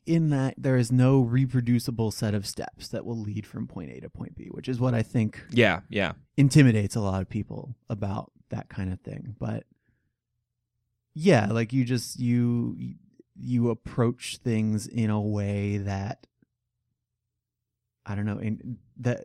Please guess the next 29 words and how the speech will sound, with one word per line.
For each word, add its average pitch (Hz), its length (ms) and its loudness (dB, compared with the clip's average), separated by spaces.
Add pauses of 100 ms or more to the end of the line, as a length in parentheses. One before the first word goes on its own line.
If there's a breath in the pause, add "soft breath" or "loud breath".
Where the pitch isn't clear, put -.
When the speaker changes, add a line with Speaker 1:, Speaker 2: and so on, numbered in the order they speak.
(200)
Speaker 1:
that 120 280 0 (160)
makes 131 480 0
you 127 100 4
more 117 280 4
likely 113 320 2
to 104 100 2
be 107 300 0
in 110 80 0
that 101 180 -2
right 110 180 -10
place 101 260 -8
at - 80 -16
that - 180 -12
right - 160 -14
time, - 400 -20 (1200)
if 110 120 -8
that - 200 -10
makes - 220 -16
sense. 110 140 -8
Speaker 2:
Yeah. 156 160 0 (120)
Do 123 80 2
you 131 80 6
have, 123 320 0 (120)
can 131 120 -6
you 127 320 2 (340)
pull 120 160 2
up 113 120 0
any 110 160 -2
specific - 600 -4